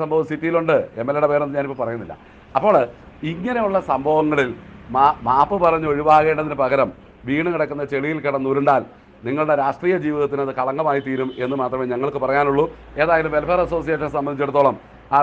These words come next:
ഡ്രൈവറുടെ കാര്യത്തിൽ അദ്ദേഹത്തിനുള്ള നിയമപരമായിട്ടുള്ള എല്ലാവിധ പിന്തുണയും, ഏഹ്, ഒരു സംഘടന എന്ന നിലയിൽ ആ ഡ്രൈവർക്ക് എല്ലാവിധ പിന്തുണയും നൽകുകയാണ്. ലൈംഗിക ചേഷ്ട കാണിച്ചിട്ടുണ്ട് എന്ന് പറയുന്ന സ്ഥലത്തെ സി സി ടി വി പരിശോധിക്കാൻ അങ്ങ് തന്നെയാണ്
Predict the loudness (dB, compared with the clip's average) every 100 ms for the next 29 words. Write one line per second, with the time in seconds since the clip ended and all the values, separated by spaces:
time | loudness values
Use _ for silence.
0 | 4 4 4 6 4 2 0 0 2 -2
1 | -2 -4 -4 -2 -2 -2 -2 -2 -4 -2
2 | -2 -4 -2 -2 -2 -8 -20 -8 0 4
3 | 4 2 -2 -4 -2 -2 -2 -6 -20 -12
4 | -2 2 2 0 -4 -8 -2 0 4 4
5 | 4 2 4 2 0 -16 -4 0 0 0
6 | -2 -2 -2 -2 -6 -8 -6 -4 0 0
7 | 0 -2 0 0 -2 -12 -20 -4 0 2
8 | 2 0 0 -2 0 -2 0 0 0 0
9 | -4 -4 0 0 0 -2 -4 -2 -2 -2
10 | -4 -4 -4 -2 -4 -2 -4 -4 -2 -2
11 | 0 -2 -2 -4 -2 -2 -2 -2 0 2